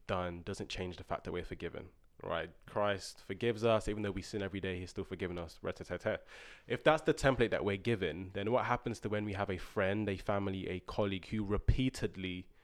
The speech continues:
kind of sins against us? Do we then still use that Christ template that I'm gonna keep on forgiving them? Or is there, like, a conversation to be had about maybe there's some people you need to cut off, as the kids would say, I think is the term now, to cut people off? So would you say there's a, like, a line to walk or, like, a tension to walk between,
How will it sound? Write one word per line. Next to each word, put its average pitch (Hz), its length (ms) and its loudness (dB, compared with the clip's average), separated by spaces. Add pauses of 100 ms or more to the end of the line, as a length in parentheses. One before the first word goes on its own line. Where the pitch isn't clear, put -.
(180)
kind 104 160 0
of - 100 -4
sins 104 380 0
against 95 460 -2
us? - 280 -14 (400)
Do 113 140 2
we 123 80 8
then 110 160 4
still 113 180 0
use 104 260 -2
that 95 200 -2
Christ 95 260 0
template 98 300 -2
that 87 80 0
I'm 95 80 -2
gonna 98 160 -2
keep - 240 -6
on 92 100 -4
forgiving 110 440 0
them? 120 260 6
Or 101 200 6
is 95 100 0
there, 107 100 2
like, 95 260 0
a 92 220 0 (760)
conversation 120 480 4
to 117 100 4
be 107 140 0
had 104 240 4
about 95 280 4
maybe 104 240 0
there's 101 160 4
some 110 140 0
people 107 220 -2
you 98 60 -4
need 101 140 0
to - 80 -6
cut - 240 -2
off, 90 300 4
as 92 280 0
the 90 260 -2
kids - 320 -2
would 95 100 -4
say, - 240 -2
I - 20 -2
think 98 200 -8
is 95 80 -10
the 98 80 -2
term 90 240 2
now, 92 140 0
to 107 120 0
cut - 260 2
people 110 300 2
off? 92 200 0
So 104 100 -2
would 113 180 2
you 147 100 4
say 131 200 8
there's 104 220 2
a, 101 100 2
like, 95 240 0
a 98 160 -2
line 98 500 2
to 123 140 2
walk 120 380 4
or, 104 100 4
like, 95 160 -2
a 98 40 -2
tension - 400 -4
to 101 80 -6
walk 98 240 -2
between, 92 440 2